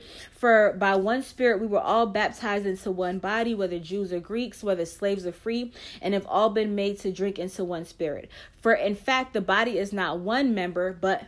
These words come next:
many," right? So here's the big part right here. "If the foot should say, 'Because I'm not a hand, I am not of the body,' is it therefore not of the body?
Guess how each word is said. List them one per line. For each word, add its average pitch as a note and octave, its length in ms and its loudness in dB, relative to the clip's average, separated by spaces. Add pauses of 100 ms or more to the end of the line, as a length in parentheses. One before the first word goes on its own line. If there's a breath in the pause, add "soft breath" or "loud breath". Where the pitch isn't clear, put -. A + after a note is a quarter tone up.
many," F3 480 -4 (180)
right? F#3+ 380 0 (180 loud breath)
So G3+ 140 -2
here's A#3 280 4
the G#3+ 100 2
big G3+ 240 0
part C3+ 280 -6
right F3 140 -4
here. D#3 340 -4 (300 loud breath)
"If A#3 180 4
the G#3+ 100 2
foot D#4+ 300 2
should B3 200 -10
say, G#3+ 260 2
'Because C#4+ 440 0
I'm B3+ 160 2
not A3+ 220 0
a G3 60 -2
hand, G#3 340 -4
I F#3 120 -2
am F#3+ 120 -2
not F#3+ 160 -2
of F#3 100 -4
the F3 80 -4
body,' E3 400 -4 (300 loud breath)
is G#3 140 2
it F#3 160 6
therefore G3 340 4
not F#3 180 2
of F#3 80 -2
the F3 100 0
body? G#3 480 -2